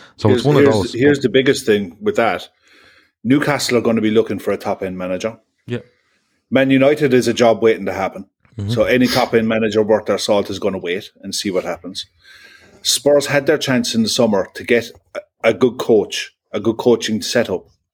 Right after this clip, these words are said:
Speaker 1: Yeah.
Speaker 2: And they fluffed it. I mean, Daniel Levy, the great deal maker,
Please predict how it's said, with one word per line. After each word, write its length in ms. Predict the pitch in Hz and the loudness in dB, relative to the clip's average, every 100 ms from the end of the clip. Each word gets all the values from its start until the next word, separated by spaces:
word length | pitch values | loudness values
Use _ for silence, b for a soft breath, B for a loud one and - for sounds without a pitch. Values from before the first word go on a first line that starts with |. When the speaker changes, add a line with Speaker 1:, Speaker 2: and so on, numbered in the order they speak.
| _ | _
Speaker 1:
Yeah. 140 | 123 117 - _ - | -6 -6 -8 _ -2
Speaker 2:
And 160 | 110 | 0
they 40 | 107 | 0
fluffed 360 | - 113 - | 0 -2 -2
it. 160 | 90 - _ _ _ | -8 -8 _ _ _
I 40 | 110 | -4
mean, 140 | 107 | 0
Daniel 320 | 123 127 127 | 2 4 4
Levy, 340 | 117 120 110 110 | 4 2 2 0
the 100 | 104 | 2
great 280 | 120 117 | 2 2
deal 220 | 117 113 107 | 2 0 2
maker, 480 | 104 95 - 92 | 2 0 -2 -10